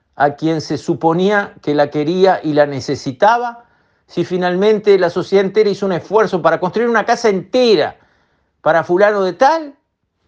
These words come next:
fulano de tal, le vendió el water primero, las canillas después, las ventanas después, y después le dieron unos pesos más y dio la ocupación a otro,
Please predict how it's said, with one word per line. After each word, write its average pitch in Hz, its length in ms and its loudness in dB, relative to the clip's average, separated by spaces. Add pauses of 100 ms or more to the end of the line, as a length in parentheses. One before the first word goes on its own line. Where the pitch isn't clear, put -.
(280)
fulano 285 420 0
de 175 120 -4
tal, 339 400 0 (480)
le 170 120 0
vendió 196 260 0
el 240 60 0
water 240 280 0
primero, 277 460 -4
las 180 180 -2
canillas 208 400 0
después, 269 580 -2 (340)
las 185 160 2
ventanas 202 480 -2
después, 285 560 -2 (320)
y 185 120 -4
después 202 280 0
le 240 60 0
dieron 240 160 -2
unos 208 120 -2
pesos 226 280 -2
más 302 380 -2 (240)
y 202 120 -6
dio 240 140 2
la 247 80 2
ocupación 214 520 -2
a 220 100 2
otro, 294 460 0